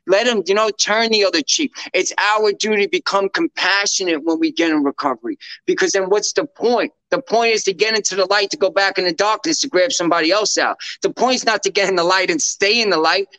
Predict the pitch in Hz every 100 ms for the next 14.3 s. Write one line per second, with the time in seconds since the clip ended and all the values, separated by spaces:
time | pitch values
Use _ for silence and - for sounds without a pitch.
0 | - 208 240 226 214 208 196 180 - 180
1 | 175 170 165 170 165 170 165 165 - 165
2 | 165 151 165 160 151 156 151 151 175 180
3 | 220 - - - 240 233 247 226 226 226
4 | 226 220 220 226 240 214 185 226 214 202
5 | 233 214 214 247 247 208 - 180 165 135
6 | 104 - - 185 196 190 220 226 214 233
7 | 240 220 226 226 214 208 196 226 233 226
8 | 202 180 247 247 226 190 135 123 - -
9 | 196 233 240 240 - 254 - 233 269 285
10 | 240 135 - _ _ 208 220 185 208 240
11 | - 226 214 202 196 208 202 196 226 208
12 | 147 _ - - 185 170 - - 208 208
13 | 208 185 185 202 202 196 185 170 214 -
14 | 196 143